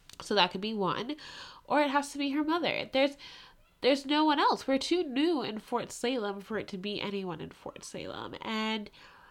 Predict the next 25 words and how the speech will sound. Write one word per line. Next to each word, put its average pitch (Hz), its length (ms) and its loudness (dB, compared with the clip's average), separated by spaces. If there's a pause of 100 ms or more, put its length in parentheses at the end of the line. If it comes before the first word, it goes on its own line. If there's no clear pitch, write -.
(420)
I 247 120 2
don't 269 140 2
know. - 400 2
What 277 120 4
are 339 40 8
your 359 200 8
guys' 254 340 2
theories 196 420 0
on 175 220 -6
that? 180 180 -6
Who 277 340 2
is, 208 520 -2 (720)
who 311 180 4
is 311 240 2 (500)
asking 208 480 2
for 196 220 -2
Rael? 175 360 0
If - 160 -4
the 233 80 -2
Spree 302 640 2
is 208 180 -2
led 208 300 0
by 247 160 4
no 190 220 0
one, - 480 -6